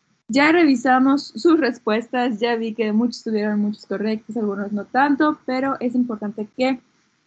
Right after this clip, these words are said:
vayamos practicando y vayamos mejorando, ¿ok? Bueno, les comentaba, pero no me escucharon. Aquí vamos a practicar tanto phrasal verbs como relative clauses, ¿ok? Sobre todo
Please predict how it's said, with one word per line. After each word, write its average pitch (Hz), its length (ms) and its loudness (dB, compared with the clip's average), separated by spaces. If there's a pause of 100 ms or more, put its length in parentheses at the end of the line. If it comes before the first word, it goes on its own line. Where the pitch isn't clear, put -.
(340)
vayamos 226 520 2
practicando 269 1000 0
y 254 160 -6
vayamos 208 540 -8
mejorando, 262 840 -2 (200)
¿ok? 269 360 -8 (580)
Bueno, - 240 -10 (280)
les 214 180 -4
comentaba, 285 520 2
pero 240 140 0
no 254 120 -2
me 285 80 -2
escucharon. 226 600 -2 (580)
Aquí 254 220 -2
vamos 359 260 0
a 370 60 0
practicar 220 800 -4
tanto 226 360 -2
phrasal 247 460 -2
verbs 214 380 -2
como 208 260 -4
relative 185 480 -6 (100)
clauses, 269 440 -2
¿ok? 214 220 -6
Sobre 311 400 0
todo 415 400 0